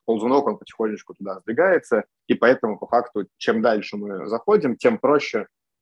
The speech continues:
новых инвесторов привлекать, потому что, ну, там, наверное, самым, самое страшное — это решиться на первый, там, первые люди принесли нам, дали нам денег еще у нас, то есть даже презентации не было, то есть была сторис в Инстаграме, что я собираюсь сделать Dark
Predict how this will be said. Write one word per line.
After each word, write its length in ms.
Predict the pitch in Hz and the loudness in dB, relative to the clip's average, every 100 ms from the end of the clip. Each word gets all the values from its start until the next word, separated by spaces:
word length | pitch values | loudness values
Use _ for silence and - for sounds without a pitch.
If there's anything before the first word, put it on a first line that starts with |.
| - | -8
новых 300 | 113 107 104 | 0 0 0
инвесторов 420 | 101 110 - 98 - | -2 -4 -4 -12 -10
привлекать, 420 | 98 107 156 160 | -10 -2 -2 -2
потому 300 | - 95 107 | -6 -6 -6
что, 720 | - - - - - - - - | -8 -6 -4 -4 -4 -8 -10 -8
ну, 160 | 117 104 | -4 -4
там, 140 | - | -4
наверное, 360 | 101 110 110 98 _ _ | -6 -4 -4 -6 _ _
самым, 320 | - 113 110 | 0 0 0
самое 480 | - - 143 139 120 | -6 -6 0 2 0
страшное — 420 | - 131 135 110 | 2 0 0 -8
это 80 | 104 | -6
решиться 360 | 101 - - 104 | -8 -8 -10 -8
на 220 | 101 90 _ | -8 -10 _
первый, 280 | 107 95 92 | -4 -2 -4
там, 100 | 98 _ - - | -8 _ -20 0
первые 240 | 139 120 | 2 4
люди 160 | 151 123 | 2 0
принесли 340 | 101 110 - | -6 -8 -6
нам, 160 | 110 - | -8 -2
дали 200 | 113 110 | -2 0
нам 120 | 110 | -2
денег 280 | 110 139 113 | 0 0 0
еще 180 | - - | -6 -4
у 80 | 110 | -2
нас, 180 | 107 107 | -2 -2
то 80 | 123 | -2
есть 100 | 117 | 0
даже 160 | 135 | 0
презентации 560 | 131 131 131 127 - - | 2 0 0 -2 -4 -4
не 100 | 123 | -2
было, 180 | 127 95 | -2 -4
то 40 | _ _ | _ _
есть 100 | 95 | -4
была 120 | 107 | -2
сторис 380 | 110 - 120 104 | 0 2 2 2
в 40 | 98 | -8
Инстаграме, 460 | - 110 120 104 | -12 -4 -4 -4
что 160 | 95 113 | -10 -8
я 120 | 110 | -8
собираюсь 560 | - 113 123 113 101 95 | -4 0 2 2 -2 -8
сделать 240 | 104 95 | -12 -10
Dark 140 | 98 | -12